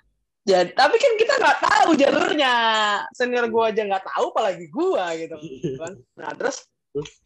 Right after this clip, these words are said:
Speaker 1: gue ta-, gue tanya nih ke senior gue ini, "Abang, kita mau nunggu di sini, di semak itu tadi tuh, sampai jam berapa?"
Speaker 2: Hmm.
Speaker 1: Eh,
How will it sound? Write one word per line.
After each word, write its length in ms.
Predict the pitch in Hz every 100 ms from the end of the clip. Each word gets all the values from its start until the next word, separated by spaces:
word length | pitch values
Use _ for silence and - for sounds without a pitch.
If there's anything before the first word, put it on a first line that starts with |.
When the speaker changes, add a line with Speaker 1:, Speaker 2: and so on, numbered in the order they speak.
| _
Speaker 1:
gue 140 | 196
ta-, 100 | -
gue 120 | 190 220
tanya 140 | 277
nih 100 | 302
ke 80 | 254
senior 300 | 220 226 202
gue 120 | 190 202
ini, 200 | 220 208 185 _ _ _ _ _
"Abang, 540 | 175 - 165 220 - 165 _
kita 300 | - 190 269
mau 160 | 285 202
nunggu 540 | 233 220 170 165 214
di 80 | 185
sini, 540 | 175 190 165 170 202 240 - _
di 140 | - 185
semak 260 | - 220
itu 140 | 269 247
tadi 220 | 233 185
tuh, 140 | 165 185 _ _ _ _
sampai 240 | 185 190
jam 100 | 175
berapa?" 540 | 170 - - - - 151 _ _ _ _
Speaker 2:
Hmm. 280 | 123 117 110 _ _ _ _ _ _ _ _ _ _ _ _ _ _ _ _ _ _
Speaker 1:
Eh, 720 | - 147 143 139 135 90 82